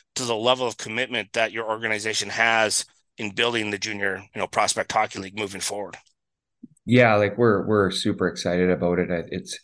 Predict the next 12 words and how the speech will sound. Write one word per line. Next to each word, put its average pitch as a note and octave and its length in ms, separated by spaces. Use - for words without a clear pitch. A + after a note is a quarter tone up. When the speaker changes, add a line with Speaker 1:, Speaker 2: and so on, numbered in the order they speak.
Speaker 2:
it's A2 180
a A#2 40
little B2+ 180
bit A2+ 160
of A2 100
a G2 80
game G2 240
changer G2+ 380
for F#2+ 200
us. F#2+ 240
I G#2 60
mean, F#2+ 400